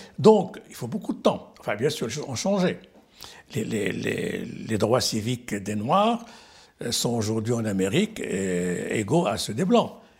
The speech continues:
Restent les préjugés, reste bien sûr le comportement de chacun.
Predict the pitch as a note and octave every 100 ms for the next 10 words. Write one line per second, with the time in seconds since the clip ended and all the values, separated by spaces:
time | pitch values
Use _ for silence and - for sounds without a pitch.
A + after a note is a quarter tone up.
0 | _ - F#3+ F#3+ - A2 - F2+ F#2 G#2
1 | F3+ G#3 F3 - F#3+ F3 - A#2 G#2+ -
2 | C3+ A2 A2+ - - A2 B2+ G#2+ - G2
3 | -